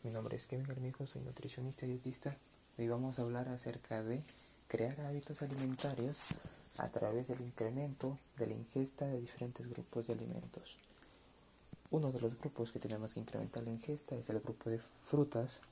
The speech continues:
para mejorar e incrementar el aporte de fibra que nos va a ayudar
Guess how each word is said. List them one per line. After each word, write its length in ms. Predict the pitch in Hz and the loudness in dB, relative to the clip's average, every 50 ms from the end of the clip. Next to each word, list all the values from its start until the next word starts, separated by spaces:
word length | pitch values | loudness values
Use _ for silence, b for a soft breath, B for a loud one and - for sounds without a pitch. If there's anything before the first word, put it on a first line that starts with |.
| - - - - - - - - - - B B B B B B B - | -16 -16 -18 -18 -18 -20 -20 -20 -18 -18 B B B B B B B 4
para 280 | 139 139 139 143 139 - - - | 6 6 6 4 0 -2 -4 0
mejorar 480 | 127 123 117 - 120 131 151 139 139 - - - - - | 0 0 2 4 4 6 6 6 4 2 -2 -4 0 2
e 60 | 117 | 4
incrementar 800 | 117 113 113 - - 110 104 107 104 107 110 - 135 131 139 - - - | 4 4 2 0 0 0 0 0 0 -2 0 2 2 2 2 0 -4 -6
el 120 | 113 107 | -4 -4
aporte 500 | 104 - - - 131 131 131 - 131 123 | -4 -2 2 4 4 4 4 2 0 2
de 120 | 117 110 117 | 2 2 2
fibra 540 | - - - 156 143 127 127 120 127 147 - - - - - - - - - - - - - - - - - - - - - - - - - - - | 2 2 4 2 4 6 6 4 4 4 -2 -6 -16 -20 -20 -20 -20 -20 -20 -20 -20 -20 -20 -20 -20 -20 -20 -20 -20 -20 -20 -20 -20 -20 -16 0 4
que 100 | - 147 | 4 6
nos 240 | 143 143 131 127 135 | 6 6 4 2 2
va 40 | |
a 40 | 139 | 2
ayudar 400 | 143 139 131 127 127 135 - - | 2 2 4 2 2 0 0 -4